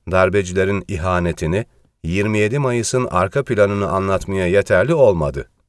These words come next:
Aradan yetmiş üç yıl geçti ama Türk toplumunun demokrasi hafızasında bu acılar hiç silinmedi.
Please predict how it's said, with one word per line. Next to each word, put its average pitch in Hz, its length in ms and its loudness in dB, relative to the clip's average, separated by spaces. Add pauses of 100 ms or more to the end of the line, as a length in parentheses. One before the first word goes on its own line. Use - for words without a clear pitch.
(220)
Aradan 85 460 2
yetmiş 104 440 0
üç 151 160 -4
yıl 95 240 2
geçti 87 460 0 (120)
ama 98 240 0
Türk 151 280 -4
toplumunun 98 720 0
demokrasi 101 500 0
hafızasında 92 880 0 (260)
bu 107 180 0
acılar 92 540 2
hiç 143 140 -2
silinmedi. 85 680 -4